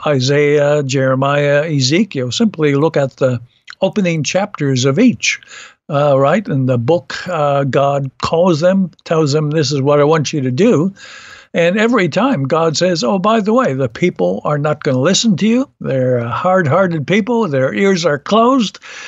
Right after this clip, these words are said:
They won't like what you have to say. Uh, but go and do it anyway." It's not exactly a very, uh, inviting, uh, job description, uh, right? Imagine today you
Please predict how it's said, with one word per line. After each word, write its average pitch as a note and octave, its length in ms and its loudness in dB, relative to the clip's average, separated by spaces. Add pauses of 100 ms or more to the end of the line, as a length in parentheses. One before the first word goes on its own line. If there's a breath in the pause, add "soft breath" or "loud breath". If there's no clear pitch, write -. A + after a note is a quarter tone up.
(220 loud breath)
They D3+ 180 4
won't E3 320 2
like E3 320 0
what F3 200 0
you D#3 100 -2
have E3 260 -4
to D#3 100 -6
say. A3+ 500 -2 (500 loud breath)
Uh, F#3 500 4
but F3+ 320 0
go E3 260 4
and D#3+ 140 -2
do E3+ 180 4
it D#3 100 4
anyway." D#3 380 0
It's A2+ 120 -8
not E3 240 0
exactly D3 460 -2
a C3+ 60 2
very, D3 480 2
uh, B2 240 0
inviting, D3 760 0
uh, C3+ 200 -2
job D#3+ 440 0
description, G3 760 0
uh, C#3 280 -2 (100)
right? D3+ 320 0 (180)
Imagine D3 520 0
today E3+ 380 0
you C3+ 200 -2